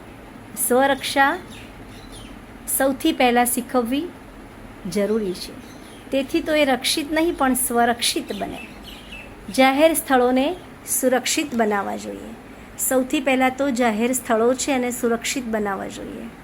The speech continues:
લાઇટ છે, સી સી ટી વી છે, પેટ્રોલિંગ છે, આ બધું છે જ, તે છતાં પણ દીકરીઓ સલામત નથી.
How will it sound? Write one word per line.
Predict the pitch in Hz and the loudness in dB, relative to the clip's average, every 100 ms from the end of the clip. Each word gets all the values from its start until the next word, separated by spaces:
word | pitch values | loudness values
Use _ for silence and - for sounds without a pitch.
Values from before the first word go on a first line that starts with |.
| - - - - - - - - - - - - | -18 -18 -18 -18 -18 -18 -18 -18 -18 -18 -18 -4
લાઇટ | 247 262 277 294 | 4 6 6 4
છે, | 285 302 285 | 0 2 2
સી | 262 262 | 2 0
સી | 262 302 | -2 0
ટી | 285 | 0
વી | 269 254 | 0 -2
છે, | - 254 | 2 0
પેટ્રોલિંગ | 247 247 240 277 302 294 269 | 4 2 4 4 4 4 2
છે, | - 240 220 - - - - - | 2 -2 -2 -8 -16 -18 -12 0
આ | 277 | 4
બધું | 294 285 349 | 4 4 2
છે | - 330 330 208 | 2 4 6 4
જ, | - - - - - - - - | 0 -10 -16 -20 -20 -20 -20 -6
તે | 285 294 | -2 0
છતાં | - 254 - 269 | 2 0 2 2
પણ | 269 277 294 - - - - 220 | 4 0 0 -6 -16 -16 -4 0
દીકરીઓ | 226 247 240 233 254 | 0 2 6 6 4
સલામત | - 214 208 208 220 214 | 2 2 2 0 -2 -2
નથી. | 208 196 - 254 | -2 -2 -2 -2